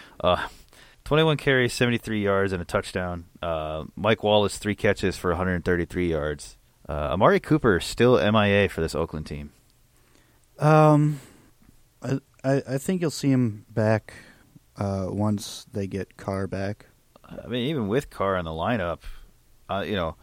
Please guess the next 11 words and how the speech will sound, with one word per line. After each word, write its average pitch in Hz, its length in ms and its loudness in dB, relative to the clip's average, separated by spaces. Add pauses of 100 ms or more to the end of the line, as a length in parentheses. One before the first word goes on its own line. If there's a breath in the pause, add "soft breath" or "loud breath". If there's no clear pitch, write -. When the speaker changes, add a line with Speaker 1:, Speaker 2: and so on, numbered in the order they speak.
(560 soft breath)
Speaker 1:
in 127 160 2
this 160 140 2
game 123 280 4
he 123 100 2
had 110 120 2
two 135 200 0
targets, 113 680 0
one 110 260 0
catch, 107 380 0
eight 101 200 -2
yards. 90 600 2